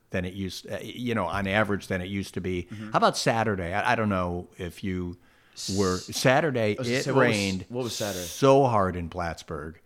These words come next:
Speaker 1: Um, we had a storm that came through.
Speaker 2: We went down to Lake George. Yeah.
Speaker 1: Okay.
Speaker 2: So, I mean, I wasn't here for the
Speaker 1: Yeah.
Speaker 2: afternoon, so yeah, that could have been.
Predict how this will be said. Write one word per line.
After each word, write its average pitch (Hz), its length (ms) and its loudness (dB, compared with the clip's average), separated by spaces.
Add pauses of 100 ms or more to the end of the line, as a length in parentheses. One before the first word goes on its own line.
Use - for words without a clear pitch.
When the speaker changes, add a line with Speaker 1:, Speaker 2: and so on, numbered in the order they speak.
(460)
Speaker 1:
Um, 82 500 -4
we 226 100 6
had 208 80 8
a 143 40 0
storm 107 300 2
that 101 100 0
came 101 240 0
through. 101 300 0
Speaker 2:
We 120 60 6
went 123 120 4
down 113 160 4
to 101 60 0
Lake 95 200 0
George. 113 400 -4 (160)
Yeah. 107 140 4
Speaker 1:
Okay. 110 340 0
Speaker 2:
So, 147 160 10
I 135 80 12
mean, 139 140 2
I 139 60 8
wasn't 131 300 6
here 131 180 6
for 120 140 0
the 113 120 2
Speaker 1:
Yeah. 113 120 8
Speaker 2:
afternoon, 110 440 2
so 98 120 -10
yeah, 98 180 -2
that 92 80 -8
could - 120 -10
have - 40 -12
been. 95 200 -2